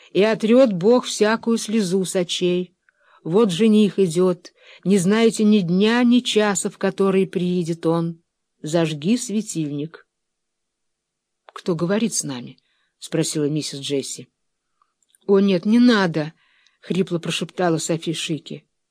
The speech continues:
«Софи!» вскричала миссис Папагай. Холодные руки сжимали шею Софи, холодные пальцы касались ее теплых губ, по голове, по рукам, по всему телу побежали мурашки.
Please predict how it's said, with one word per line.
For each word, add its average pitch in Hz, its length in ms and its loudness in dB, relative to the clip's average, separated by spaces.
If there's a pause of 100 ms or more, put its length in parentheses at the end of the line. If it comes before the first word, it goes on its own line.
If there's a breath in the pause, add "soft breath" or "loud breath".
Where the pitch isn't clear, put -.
(180)
«Софи!» - 680 2 (360 soft breath)
вскричала 156 540 -4
миссис 151 380 -4
Папагай. 139 640 -8 (680 soft breath)
Холодные 190 520 2
руки 190 260 2
сжимали 170 540 0
шею 170 380 -2
Софи, 180 520 -2 (280 loud breath)
холодные 196 560 2
пальцы 190 440 -2
касались 180 560 -2
ее 185 120 2
теплых 185 440 0
губ, 175 380 -2 (320 loud breath)
по 190 100 2
голове, 190 500 2
по 180 140 -4
рукам, 185 460 -2
по 180 100 -2
всему 185 300 -2
телу 185 300 0
побежали 175 520 -2
мурашки. 180 600 -2